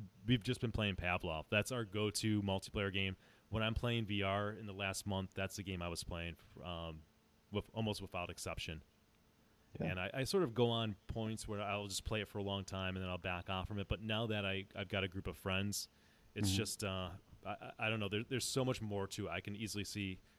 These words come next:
Speaker 1: hundreds of more hours being put into this game. And I, I was told by, uh, map creator Dead Pixel that I guess, uh, an, an update's coming out this week.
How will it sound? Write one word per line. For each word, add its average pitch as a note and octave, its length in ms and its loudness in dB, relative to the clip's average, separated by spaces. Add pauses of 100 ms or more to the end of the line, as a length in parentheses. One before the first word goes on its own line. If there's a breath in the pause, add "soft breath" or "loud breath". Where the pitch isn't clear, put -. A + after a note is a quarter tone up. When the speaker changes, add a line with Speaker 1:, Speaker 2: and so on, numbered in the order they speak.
Speaker 1:
hundreds G#2+ 300 0
of F#2+ 60 -2
more F#2 240 2
hours F2 260 -2
being F2+ 140 -4
put - 120 -6
into F2+ 160 -8
this F2+ 140 -4
game. F#2+ 300 0
And F2 240 -4 (500 soft breath)
I, A2 100 2 (180)
I - 20 4
was A2 200 2
told A2 300 4
by, F#2+ 280 2
uh, F2 220 0
map F2+ 280 2
creator F2+ 520 2 (120)
Dead F#2+ 240 0
Pixel F#2 380 -2
that E2+ 180 -4
I F2 80 -4
guess, F2 240 -4
uh, F2+ 280 -2
an, D#2+ 140 -10
an G2+ 140 -4
update's F#2 360 -2
coming F2 260 -6
out E2 140 -4
this - 180 -4
week. D#2+ 300 -8